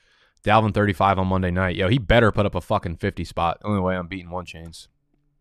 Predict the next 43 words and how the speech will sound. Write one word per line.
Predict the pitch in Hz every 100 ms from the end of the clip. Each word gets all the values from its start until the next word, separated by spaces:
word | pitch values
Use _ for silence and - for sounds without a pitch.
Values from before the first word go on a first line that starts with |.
| -
But | 95 113
I |
think | 123 139
he's |
got | 110 120
a |
good | 110
chance. | - 113 92
Chicago | - 117 117 113
is, |
like, | 98 90
down | 92 95 98
every | 101 98 98
defensive | 92 95 98
player | - 95 95
they | 95
have. | 92 92 92
No | 95 92
Alexander | 92 95 90 95 87
Mattison. | 85 92 92 104 95 _ _ _
Dalvin, | - 113 127 135 123 104
D-, | 156
Dalvin | 127 160 196
realistically | 170 165 165 - - 147
could | - 143 139 - - _
<coughs> | - - 175
show | 123 131 120
us | 110
why | 104 107
he | 104
was | 101
actually | 101 - 98
the | 95
number | 92 85
two | 92
pick | - 82
this | - -
year. | - 80 _ _ - _ 104
And |
it | 107
would | 95
be | 101 95 _ -
massive | 87 92 82 - 85 87